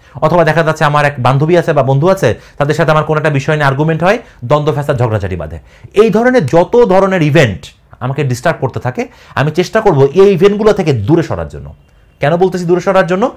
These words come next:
আমি কেন বলি না ওটা নিয়ে ভাবার জন্য? কারণ আমি যদি মনে করি যে আমি ওটা নিয়ে ভাববো না, আমি দিনভর ভাবতেছি আমি ওটা নিয়ে ভাববো না, ভাববো না, ভাববো না, মানে আমি আসলে ওটা নিয়েই ভাবতেছি actually।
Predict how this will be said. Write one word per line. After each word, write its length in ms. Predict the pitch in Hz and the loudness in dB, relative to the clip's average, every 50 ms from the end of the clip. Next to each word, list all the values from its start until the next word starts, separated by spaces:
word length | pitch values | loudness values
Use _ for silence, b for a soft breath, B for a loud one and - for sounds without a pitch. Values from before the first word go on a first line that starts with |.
| B B B B B - | B B B B B -2
আমি 100 | 156 170 165 - | -2 -2 0 0
কেন 100 | 170 190 226 214 208 | 2 2 4 4 6
বলি 140 | 208 214 208 | 6 6 6
না 40 | 185 165 156 | 6 4 4
ওটা 100 | 151 165 165 | 2 2 0
নিয়ে 100 | 160 123 - | 0 -2 0
ভাবার 240 | - 160 190 185 156 117 | 0 2 2 2 2 0
জন্য? 140 | 110 92 80 71 67 - _ b b b b b b | -2 -4 -6 -8 -12 -16 _ b b b b b b
কারণ 140 | 151 160 151 151 | 0 2 2 2
আমি 100 | 175 202 220 | 2 2 2
যদি 120 | 240 233 240 214 | 0 2 2 2
মনে 120 | 214 214 208 208 | 2 2 4 4
করি 100 | 208 190 160 | 2 4 4
যে 40 | 170 170 | 2 2
আমি 60 | 170 170 | 2 2
ওটা 100 | 170 175 175 | 0 2 2
নিয়ে 100 | 170 143 123 | 0 0 0
ভাববো 200 | 135 160 165 185 165 123 | 0 0 2 2 2 2
না, 60 | 104 104 - - b b b 156 | 0 -2 -6 -12 b b b 0
আমি 100 | 170 175 151 | 0 0 2
দিনভর 240 | 214 220 196 220 214 208 | 2 2 4 4 4 4
ভাবতেছি 260 | 208 208 - 185 185 | 2 2 0 -2 0
আমি 80 | 196 170 | 0 0
ওটা 80 | 170 170 | 0 2
নিয়ে 120 | 160 147 135 | 2 2 2
ভাববো 180 | 147 139 147 151 143 | 0 0 0 0 2
না, 40 | 139 131 131 | 2 2 2
ভাববো 200 | 143 143 135 143 139 | 0 0 2 2 0
না, 40 | 135 123 | 2 2
ভাববো 180 | 131 127 123 123 110 | 0 0 0 0 -2
না, 60 | 101 104 - b b b b b b | -2 -4 -8 b b b b b b
মানে 100 | 143 143 139 | 0 2 2
আমি 80 | 143 147 143 | 2 2 0
আসলে 160 | 143 180 160 135 | 0 2 2 2
ওটা 120 | 135 156 165 | 2 2 0
নিয়েই 140 | 180 175 143 | 0 0 -2
ভাবতেছি 260 | 120 - - - - - 85 | -2 -4 -8 -12 -14 -14 -14
actually। 280 | - - 82 73 69 | -14 -12 -12 -12 -12